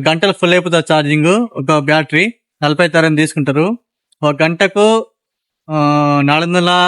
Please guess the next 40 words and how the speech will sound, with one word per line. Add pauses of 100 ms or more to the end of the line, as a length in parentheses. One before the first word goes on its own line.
(840)
ఇరవై (100)
కిలోమీటర్లు
అయితే (320)
పోతుంది. (100)
నాలుగు
వందల
ఇరవై,
నాలుగు
వందల
యాభై
కిలోమీటర్లు
పోతాడట (120)
ఛార్జింగ్
కారు. (540)
ఈ
విధంగా
ఉంటాయి
ఛార్జింగ్
కార్లు. (200)
ఇవి (100)
చిన్న (100)
సై-,
ఇవి (240)
ఒక
మోడల్, (920)
ఈ (140)
వెనకాల
ఉంది
ఒక
మోడల్
అనమాట. (220)
ఆ (100)
విధంగా
ఉంటది. (720)
లోపల
అతను
ఛార్జింగ్
ఫుల్
చేస్తున్నాడు,
ఫోన్